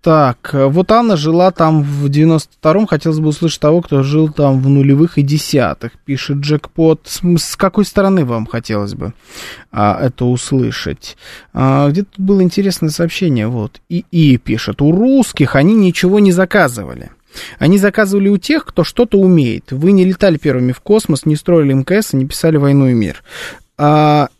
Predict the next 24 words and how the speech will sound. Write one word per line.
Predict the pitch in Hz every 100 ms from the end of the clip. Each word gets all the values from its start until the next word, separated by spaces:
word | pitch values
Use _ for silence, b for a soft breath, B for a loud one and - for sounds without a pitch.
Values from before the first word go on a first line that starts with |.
| _
и | 190 214 311 196 220
это | 170 160
правда, | 196 165 135
я | 131 139
не | 139
делал | 151 143
ничего | 131 131 - 131
из | 127 135
этого, | 170 139 117 107
и | 101 78 104 - 175 135 117 113 110 107 104 120 127
даже | 135 135 127
близко | 135 135 135 147 - -
к | 143
этому | 135 135
ни | 135
к | -
чему | 139
не | 131
приближался, | 120 135 135 131 151 208 233 180 147 b b b b 160
но, | 151 156 156 156 156 151 151 143 - _
э, | 147 143 131 -
и | 185 156
они | 147 143
реально | 170 214